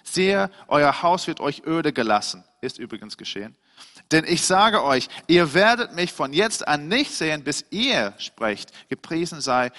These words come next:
der da kommt im Namen des Herrn.“ Jesus spricht nicht hier zu einer Stadt, nicht zu Steinen, nicht zu Häusern. Er spricht zu Menschen. Jesus wird nicht zurückgekommen,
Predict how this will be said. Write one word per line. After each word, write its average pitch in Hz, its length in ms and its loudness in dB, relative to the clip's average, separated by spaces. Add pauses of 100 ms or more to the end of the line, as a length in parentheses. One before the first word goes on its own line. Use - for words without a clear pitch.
(160)
der 127 100 -2
da 120 120 0
kommt 131 420 -10 (180)
im 117 200 -8
Namen 113 420 -2 (140)
des 101 180 -12
Herrn.“ 98 360 -12 (1600)
Jesus 147 320 -8
spricht - 340 -10
nicht 143 240 -14
hier 131 260 -10
zu - 160 -16
einer 113 260 -12
Stadt, - 400 -12
nicht 135 240 -14
zu 139 100 -12
Steinen, 110 680 -10 (120)
nicht 127 200 -8
zu 117 200 -14
Häusern. 117 480 -8 (960)
Er - 80 -20
spricht - 360 -16
zu 110 120 -20
Menschen. 101 440 -18 (1400)
Jesus 156 580 -10
wird 175 280 -8
nicht 151 240 -16
zurückgekommen, 110 800 -18